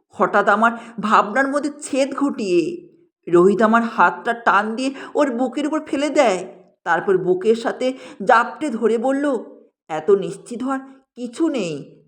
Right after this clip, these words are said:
যাও ঘুমিয়ে পড়ো, গুড নাইট।" কপালে আলতো করে একটা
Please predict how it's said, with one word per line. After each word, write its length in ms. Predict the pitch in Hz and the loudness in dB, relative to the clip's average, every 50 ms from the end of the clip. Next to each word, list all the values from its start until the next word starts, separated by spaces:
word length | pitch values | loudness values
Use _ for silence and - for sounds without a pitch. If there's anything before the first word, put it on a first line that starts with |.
| 160 165 | -18 -4
যাও 420 | 185 175 170 190 220 233 233 233 - - - - 165 | 0 2 4 4 4 2 0 -6 -12 -18 -18 -16 -12
ঘুমিয়ে 380 | 170 175 220 247 254 277 294 285 | -6 -4 -2 -2 0 0 -2 -2
পড়ো, 560 | 285 285 285 277 269 233 180 - - - - 175 - | 0 2 2 2 2 0 -2 -4 -8 -14 -16 -12 2
গুড 260 | - 190 208 190 - 226 | 6 6 6 6 4 2
নাইট।" 300 | 226 208 165 151 135 117 - - - _ _ _ _ | 4 4 2 2 -2 -8 -14 -20 -20 _ _ _ _
কপালে 360 | - 170 165 170 170 180 170 - - | -8 -6 -2 0 -2 -2 -2 -2 2
আলতো 380 | 165 165 151 - - - 233 | 2 4 4 2 -2 -8 -6
করে 180 | 233 254 254 262 | -6 -4 -4 -4
একটা 260 | 262 - - 269 | -6 -6 -10 -12